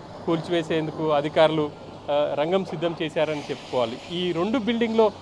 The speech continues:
మధ్యలో ఉన్నటువంటి ఇంకొక అపార్ట్‌మెంట్ చూస్తున్నాం,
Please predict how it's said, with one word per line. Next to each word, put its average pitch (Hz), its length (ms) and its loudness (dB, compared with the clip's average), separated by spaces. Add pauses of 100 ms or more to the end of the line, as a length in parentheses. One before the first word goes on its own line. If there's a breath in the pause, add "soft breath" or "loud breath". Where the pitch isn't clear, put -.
(380)
మధ్యలో 233 420 8
ఉన్నటువంటి 185 440 2
ఇంకొక 185 260 2
అపార్ట్‌మెంట్ 202 720 6
చూస్తున్నాం, 196 420 2